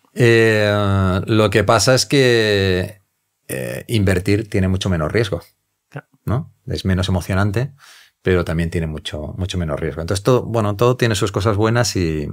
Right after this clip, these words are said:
Speaker 1: y malas, ¿no?
Speaker 2: Pero también
Speaker 1: Pero
Speaker 2: conocéis un montón de gente que está, o sea, es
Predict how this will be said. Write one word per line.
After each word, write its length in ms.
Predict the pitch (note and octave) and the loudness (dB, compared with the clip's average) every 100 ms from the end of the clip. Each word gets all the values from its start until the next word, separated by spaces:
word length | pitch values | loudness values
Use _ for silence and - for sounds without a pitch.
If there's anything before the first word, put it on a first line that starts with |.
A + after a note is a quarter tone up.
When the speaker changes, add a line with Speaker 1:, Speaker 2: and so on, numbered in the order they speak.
| - - | -12 -6
Speaker 1:
y 120 | G2 | -2
malas, 360 | F#2 D#2+ D2 | 0 -2 -4
¿no? 160 | G2+ C#3 - - - _ _ | -2 -2 -4 -20 -20 _ _
Speaker 2:
Pero 140 | - | 2
también 220 | F#2 F2+ | 4 4
Speaker 1:
Pero 80 | F2+ | 4
Speaker 2:
conocéis 220 | C3+ B2 A#2 | 2 2 -2
un 60 | |
montón 260 | A2+ A2 A2+ | -4 -2 -4
de 80 | A2 | -4
gente 380 | B2 A2+ B2+ C3 | -6 -4 -4 -2
que 260 | A2 G#2+ | -2 -4
está, 440 | G#2 - A2 G#2+ A2+ | -8 -8 -8 -6 -10
o 80 | |
sea, 200 | - A#2+ | -4 -4
es 80 | A#2 | -2